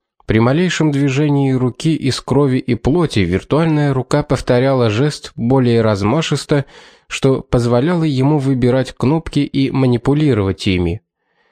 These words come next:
Такая система была широко распространена в Содружестве,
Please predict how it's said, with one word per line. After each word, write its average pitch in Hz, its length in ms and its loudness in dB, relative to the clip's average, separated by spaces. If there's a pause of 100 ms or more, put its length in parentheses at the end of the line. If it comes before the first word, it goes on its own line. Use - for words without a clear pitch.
(200)
Такая 107 360 2
система 117 640 0
была 120 340 0
широко 127 460 -2
распространена 131 840 0
в - 60 -8
Содружестве, 147 840 -2